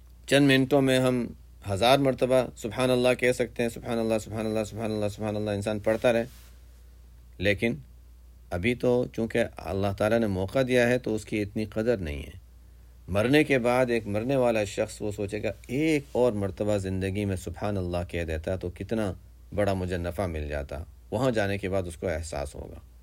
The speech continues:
ایک اور ڈالر میں اللہ کے راستے میں خرچ کر دیتا تو کتنا نفع ہو جاتا،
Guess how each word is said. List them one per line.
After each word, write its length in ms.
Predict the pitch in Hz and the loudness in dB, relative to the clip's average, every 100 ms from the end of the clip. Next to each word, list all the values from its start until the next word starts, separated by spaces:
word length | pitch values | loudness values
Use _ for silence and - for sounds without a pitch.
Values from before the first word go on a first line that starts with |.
| - - - - - | -20 -20 -20 -20 -4
ایک 360 | 123 147 170 160 | 6 8 8 6
اور 260 | - 139 139 | 8 10 10
ڈالر 360 | 107 120 127 | 8 6 6
میں 180 | 135 127 | 6 4
اللہ 320 | 120 117 120 123 | 4 6 6 4
کے 120 | 113 | 2
راستے 300 | 107 101 113 | 0 0 -2
میں 120 | 110 | -2
خرچ 320 | 101 113 117 | 0 0 0
کر 160 | - 107 | 0 0
دیتا 320 | 95 107 113 | 0 -2 -2
تو 140 | 110 101 | -2 -4
کتنا 340 | - 131 151 | -4 0 0
نفع 240 | 110 92 | 0 0
ہو 200 | 101 87 | -2 -2
جاتا، 320 | 78 73 76 | -2 -4 -6